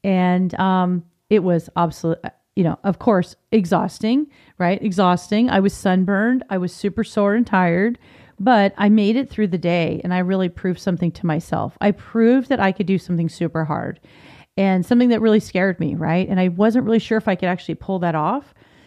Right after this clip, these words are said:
And so I, you know, at the end of the day, he's like, "Okay, um, come back tomorrow." And I just kept doing that day after day after day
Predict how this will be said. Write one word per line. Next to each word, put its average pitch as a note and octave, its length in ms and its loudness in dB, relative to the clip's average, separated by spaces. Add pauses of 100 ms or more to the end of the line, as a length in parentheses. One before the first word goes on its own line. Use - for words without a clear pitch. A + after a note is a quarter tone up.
(200)
And G3 480 0
so G#3+ 380 0
I, G3 360 0 (320)
you G#3 80 -2
know, F#3+ 260 -2
at G#3 120 -2
the G3 100 -4
end G3+ 100 -2
of G#3+ 60 -2
the A3 80 2
day, G#3 340 0
he's A#3+ 220 0
like, G#3+ 160 -2
"Okay, C4 460 0 (100)
um, G3+ 340 -2
come A#3+ 140 0
back B3+ 180 2
tomorrow." C4 500 2 (460)
And G#3 220 0
I A3 120 0
just B3 200 -6
kept B3 180 -4
doing A#3+ 280 0
that F#3+ 240 -4
day G#3 180 2
after A3 220 0
day G3+ 180 0
after F#3 200 -4
day F#3 420 0